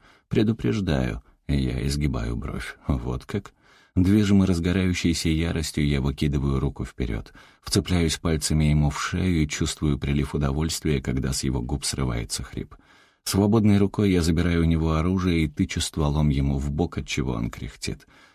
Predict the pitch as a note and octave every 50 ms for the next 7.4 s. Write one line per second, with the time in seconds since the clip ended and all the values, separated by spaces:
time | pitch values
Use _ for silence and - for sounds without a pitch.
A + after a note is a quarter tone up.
0 | _ _ G2+ G#2 G#2+ G2 G2+ G#2+ G#2 G2+ G2+ G2+ G#2+ A2+ A2 G#2 G#2+ - - E2+
1 | D2+ - - D#2+ C#2+ D2+ D2+ D2 D2 C#2+ C#2+ - - E2 D#2 - - F#2+ D#2+ D#2+
2 | C#2+ C2+ C2+ B1+ - - - C2 A#1+ A1+ B1 B1+ - - - B1+ A#1+ A#1 A1+ A#1
3 | A1+ A1+ G1+ - - - - - - - _ _ _ _ _ _ _ _ _ G#2
4 | G#2 G2+ F#2+ F#2+ - G2 G2 G2+ A2+ G2 - A2+ A2+ A2 A2 - A#2+ A2 E2+ D#2+
5 | E2+ F2 G#2 A#2+ - A#2 G#2 E2+ F2 C#2 - D#2+ D#2 C#2+ D2 F2 E2+ F2+ F2+ E2
6 | C#2+ C2 B1 A#1+ B1 - - - D2+ D2 C2 A#1+ - - - D2 - - - -
7 | B1+ B1+ B1+ A1+ B1+ B1+ A#1+